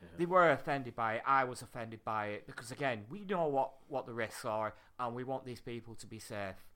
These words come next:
Speaker 2: You know, we, we don't want them to be hurt. We don't want them to, you know, go down that deep, dark road that others have, uh, not just Benoit, but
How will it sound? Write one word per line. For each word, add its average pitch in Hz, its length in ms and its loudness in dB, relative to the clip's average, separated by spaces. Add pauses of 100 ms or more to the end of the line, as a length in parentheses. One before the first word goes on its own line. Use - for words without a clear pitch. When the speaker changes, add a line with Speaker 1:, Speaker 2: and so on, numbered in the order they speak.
(460)
Speaker 2:
You 113 100 -10
know, 117 140 0
we, 127 180 -6
we 135 120 -6
don't 143 240 0
want 131 180 -4
them 123 140 -10
to - 120 -16
be 120 140 -8
hurt. 110 360 -2
We 123 80 -8
don't 131 200 -2
want 123 200 -8
them 117 220 -8 (140)
to, 107 360 -8 (480)
you 123 80 -12
know, 120 280 0
go 131 240 2
down 113 480 -2
that 113 260 2 (840)
deep, 131 240 -4
dark 117 340 0
road 113 360 2
that 113 200 -2
others 117 340 -4
have, 104 380 0 (280)
uh, 104 440 -2 (180)
not 120 240 -4
just - 160 -16
Benoit, 110 460 -4
but 110 140 -10